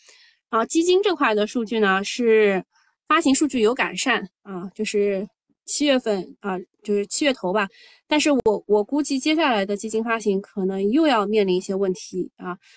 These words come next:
那么基金发行比较好的话，有助于拖住市场，不让市场出现太大的调整。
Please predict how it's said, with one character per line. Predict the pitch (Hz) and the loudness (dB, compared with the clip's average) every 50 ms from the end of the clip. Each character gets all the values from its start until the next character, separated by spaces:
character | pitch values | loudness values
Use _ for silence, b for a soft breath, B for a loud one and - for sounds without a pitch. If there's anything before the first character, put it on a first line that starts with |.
| b _ | b _
那 | - | 0
么 | 320 320 | 0 2
基 | - 359 359 | 2 2 2
金 | - 381 392 | 2 2 2
发 | - 392 392 392 | 2 2 2 2
行 | - 214 185 185 202 202 | 2 2 2 2 2 0
比 | - 180 | -2 -4
较 | 202 202 220 | -4 -4 -4
好 | - - 180 - | -6 -8 -14 -14
的 | - | -10
话， | 185 208 196 196 | -8 -6 -6 -4
有 | 196 185 | -4 -6
助 | 185 - 247 | -6 -6 -6
于 | 233 226 | -8 -6
拖 | - - 311 311 | -4 -4 -2 -2
住 | - 247 | -2 -2
市 | 208 - 208 | -2 -4 -6
场， | - - 156 - | -6 -8 -12 -8
不 | 185 202 | -4 0
让 | 233 226 233 | 0 0 0
市 | - - 254 | 0 -2 -2
场 | - 202 175 | -2 -2 -4
出 | 180 - 220 | -4 -6 -6
现 | 214 214 208 | -4 -4 -4
太 | - 285 277 | -4 -4 -2
大 | 285 269 254 | -2 -2 -2
的 | 208 196 | -4 -6
调 | - - 175 175 214 | -6 -6 -6 -4 -4
整。 | 240 202 - | -6 -8 -10